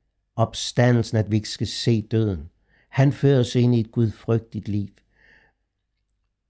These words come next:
hvor Guds kirke vil vokse, hvor han vil føre os frem til det himmelske fædreland.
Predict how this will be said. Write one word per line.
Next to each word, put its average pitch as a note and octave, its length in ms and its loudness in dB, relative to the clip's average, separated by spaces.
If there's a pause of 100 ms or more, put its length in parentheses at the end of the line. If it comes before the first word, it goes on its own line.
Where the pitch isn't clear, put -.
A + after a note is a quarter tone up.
(140)
hvor A#2 240 2
Guds C#3 300 0
kirke C3 480 2
vil A2+ 180 0
vokse, A#2 460 -2 (1400)
hvor B2 180 4
han B2 140 6
vil A#2+ 80 4
føre A#2+ 220 4
os A2 120 -2
frem A#2+ 360 0
til A#2 200 -2
det A2+ 100 2
himmelske A2+ 520 0
fædreland. A2 640 0